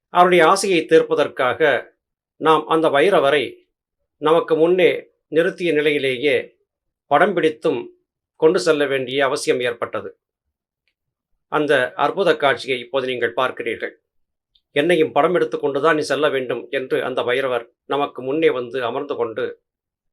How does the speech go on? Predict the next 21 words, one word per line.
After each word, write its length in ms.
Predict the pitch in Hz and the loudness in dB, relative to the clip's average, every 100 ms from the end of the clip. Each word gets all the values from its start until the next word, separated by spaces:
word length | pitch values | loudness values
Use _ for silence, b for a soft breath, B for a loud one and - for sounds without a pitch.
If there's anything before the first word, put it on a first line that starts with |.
| _ _ _ _ | _ _ _ _
படம் 220 | 139 170 | 0 2
எடுத்த 280 | 165 156 143 | 2 2 0
பிறகு 460 | 135 131 143 120 - | -2 -4 0 -2 -2
அங்கிருந்து 720 | 135 131 131 139 139 123 110 | -6 -4 -6 -6 -2 0 -2
நகர்ந்து 420 | - 127 160 180 - | -4 -4 -4 -6 -6
சென்றதை 360 | 135 120 117 110 | -4 -4 -4 -4
பார்த்தோம். 460 | 120 110 107 95 _ _ _ _ _ _ _ _ _ _ _ _ | -6 -6 -10 -14 _ _ _ _ _ _ _ _ _ _ _ _
ஆலயத்தின் 580 | 131 151 143 - 127 | 0 0 0 -4 -6
முகப்பு 380 | 127 139 180 160 | -4 -6 -2 -2
வாயில் 400 | 135 123 117 - | 0 0 -2 -8
நமது 280 | - 131 123 | -8 -6 -4
கண்களுக்கு 520 | 120 143 147 123 123 | -4 -4 -2 -4 -6
தெரிகிறது. 560 | 117 120 113 110 92 - _ _ _ _ _ _ _ _ _ _ _ - | -6 -4 -4 -6 -12 -18 _ _ _ _ _ _ _ _ _ _ _ -2
ஆலயத்தை 640 | 170 220 185 180 151 - | 2 2 2 -2 -4 -2
சுற்றிலும் 500 | 156 165 151 - 139 | -6 -2 -4 -6 0
எண்ணற்ற 640 | 160 208 - 185 139 - - | 0 2 -2 0 -2 -2 -4
கடைகள் 480 | 147 190 175 127 | 0 2 0 -2
இருந்தன. 520 | - 127 113 107 - _ _ _ _ _ _ _ _ _ | -6 -6 -6 -8 -8 _ _ _ _ _ _ _ _ _
அந்த 220 | 165 165 | -2 0
கடைகளிலே 560 | 156 185 185 175 160 147 | 2 2 2 2 4 4
எல்லாம் 500 | 127 143 117 - | 4 2 2 -4